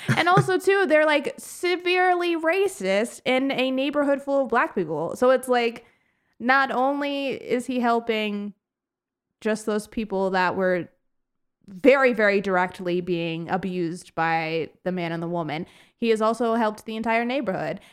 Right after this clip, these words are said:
and given them all of the sh-, like, money that they probably lost out on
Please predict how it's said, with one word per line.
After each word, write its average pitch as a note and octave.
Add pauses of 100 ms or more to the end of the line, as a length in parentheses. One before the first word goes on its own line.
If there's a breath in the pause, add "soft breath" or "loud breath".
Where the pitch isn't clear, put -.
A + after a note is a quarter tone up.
(120)
and G3 (1400)
given B3+
them B3+
all A#3
of C4
the C4+ (220)
sh-, - (120)
like, A3
money F#3+
that F3+
they G3
probably G#3
lost F#3+
out G#3
on E3